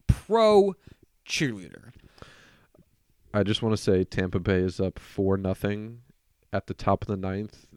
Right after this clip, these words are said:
Speaker 2: with the bases loaded.
Speaker 1: Shocking, truly. Um, the Washington Redskins, our final team, uh, they did not have cheerleaders from nineteen thirty-two to nineteen sixty-two. They had them in nineteen sixty-three and have had them since.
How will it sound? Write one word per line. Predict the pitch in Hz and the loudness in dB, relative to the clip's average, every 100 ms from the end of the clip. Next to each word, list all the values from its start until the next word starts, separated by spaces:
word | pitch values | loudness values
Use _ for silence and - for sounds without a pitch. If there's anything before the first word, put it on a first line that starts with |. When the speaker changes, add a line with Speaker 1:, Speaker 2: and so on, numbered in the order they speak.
| _ - | _ -10
Speaker 2:
with | 98 | -8
the | - | -4
bases | 90 90 - - | 0 0 -2 -10
loaded. | - - - - - - - _ _ - - | -10 -8 -10 -12 -20 -20 -20 _ _ -18 -8
Speaker 1:
Shocking, | - 135 131 110 98 - - | 2 2 2 -2 -8 -14 -12
truly. | - 131 120 104 - - - - - - - _ - | -2 0 0 -2 -10 -18 -20 -20 -20 -20 -20 _ 4
Um, | 127 131 131 117 - - - - - | 6 8 6 2 -10 -20 -20 -20 -18
the | 156 143 147 139 | 0 6 8 8
Washington | 127 165 170 143 | 10 8 8 6
Redskins, | 143 165 - 165 143 | 6 6 6 2 2
our | 110 | -4
final | - 156 160 156 | 2 4 4 4
team, | - 151 147 143 - | 2 4 4 2 -2
uh, | 139 117 | -2 0
they | 113 | 0
did | 110 110 | -2 2
not | 143 160 | 4 6
have | 151 | 6
cheerleaders | - 143 139 135 131 | 4 4 6 6 4
from | - 117 | 0 -2
nineteen | 120 117 117 | -2 -2 -2
thirty-two | 123 117 110 131 123 | 0 0 2 2 2
to | 113 | 0
nineteen | 113 110 - 107 | -4 -4 -4 -4
sixty-two. | 104 - 127 - 117 104 - 143 135 127 | -4 -4 -6 -6 -8 -8 -4 2 4 4
They | 110 | 0
had | - - 143 147 | -4 2 2 6
them | 147 135 | 4 4
in | |
nineteen | 117 110 110 | -2 -6 -8
sixty-three | 113 - 113 147 160 | -8 -8 -2 4 4
and | 147 | 4
have | 131 | 0
had | 208 214 202 | 4 4 4
them | 190 | -2
since. | - 165 156 - | 0 0 0 -4